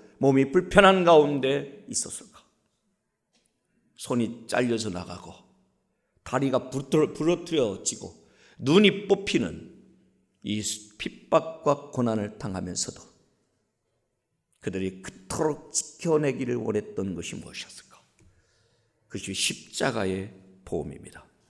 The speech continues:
예수님을 사랑하기 때문에 얻은 삶의 증거인 스티그마, 흔적, 예수의 흔적이 그들의 삶 가운데 있었던 것입니다. 여러분의 삶 속에서는 예수님의 사랑 때문에 얻은 흔적이 있으십니까?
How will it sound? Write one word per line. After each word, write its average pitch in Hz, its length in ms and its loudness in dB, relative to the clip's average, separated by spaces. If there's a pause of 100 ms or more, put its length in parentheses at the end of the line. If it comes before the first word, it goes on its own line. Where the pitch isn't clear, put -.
(520)
예수님을 196 520 12
사랑하기 202 580 10
때문에 196 300 8
얻은 208 360 10
삶의 202 480 8
증거인 190 880 8 (180)
스티그마, 190 880 8
흔적, 254 840 8
예수의 202 520 10
흔적이 220 760 8
그들의 175 240 6
삶 233 360 6
가운데 214 680 10
있었던 151 460 6
것입니다. 101 500 -2 (560)
여러분의 170 380 12
삶 185 280 8
속에서는 180 600 8
예수님의 196 380 10
사랑 214 380 8
때문에 180 320 8
얻은 165 420 8 (240)
흔적이 170 800 4
있으십니까? 101 800 -4